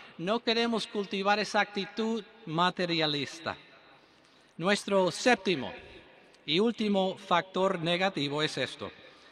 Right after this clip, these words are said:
no cultivar el fruto del Espíritu. Gálatas cinco, veintidós y veintitrés, ahí se alistan las nueve cualidades que compone el fruto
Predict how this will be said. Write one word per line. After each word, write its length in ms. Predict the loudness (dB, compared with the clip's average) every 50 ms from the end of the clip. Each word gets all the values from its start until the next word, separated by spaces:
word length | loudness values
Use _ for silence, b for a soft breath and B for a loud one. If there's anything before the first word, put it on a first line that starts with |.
| B B B B B B B B B _ _ _ -4
no 360 | -2 2 4 6 6 4 4
cultivar 840 | 2 0 -2 -2 -2 -2 -4 -4 -4 -2 0 2 4 4 4 4
el 160 | 2 0 -2 -4
fruto 680 | -8 -10 -6 -2 0 2 2 0 0 -2 -4 -2 0
del 200 | 0 0 0 0
Espíritu. 680 | -2 -4 -4 -2 0 0 0 0 -2 -2 -4 -6 -6 -6 -10 -18 -20 -20 -20 -20 -20 -20 -20 -20 _ _ _ _ _ _ _ _ -20 _
Gálatas 720 | 0 2 2 2 2 0 -2 -4 -6 -8 -8 -10 -14 -16 -16
cinco, 480 | -14 -6 -4 -4 -4 -4 -4 -4 -6 -4
veintidós 560 | -4 -4 -6 -6 -6 -6 -4 -4 -4 -4 -4
y 60 | -4
veintitrés, 580 | -4 -4 -4 -6 -8 -10 -8 -6 -6 -4 -4 -2
ahí 200 | -2 -2 -2 -4
se 120 | -4 -4
alistan 400 | -4 -2 -2 -4 -4 -4 -6 -4
las 180 | -4 -4 -4 -4
nueve 320 | -4 -4 -2 -2 -4 -4
cualidades 540 | -4 -2 -2 -2 -2 -2 -4 -4 -4 -6 -6
que 120 | -8 -8 -6
compone 400 | -6 -8 -4 -4 -2 -2 -2 -2
el 80 | -4
fruto 500 | -6 -8 -6 -6 -6 -6 -8 -10 -12 -12